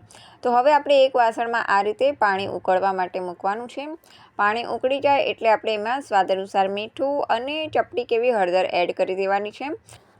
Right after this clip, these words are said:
પાણી બરાબર ઉકળવા માંડે એટલે હવે આપણે પહે-,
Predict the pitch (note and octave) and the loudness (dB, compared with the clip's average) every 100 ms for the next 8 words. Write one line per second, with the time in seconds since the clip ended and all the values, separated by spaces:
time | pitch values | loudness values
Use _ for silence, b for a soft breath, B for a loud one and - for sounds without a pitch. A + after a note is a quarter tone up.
0 | - A3+ B3+ A3+ G#3 A3+ G3 G#3+ - G3+ | -2 0 2 4 4 4 2 0 0 -2
1 | A3 A#3 B3+ C4 C4 C4+ C4 G#3 G#3+ A#3+ | 0 2 2 0 0 2 4 0 -2 -4
2 | A3+ A#3+ A3+ B3 D4 F4+ - D#4+ G3+ | 0 0 2 0 0 -2 -10 -4 -2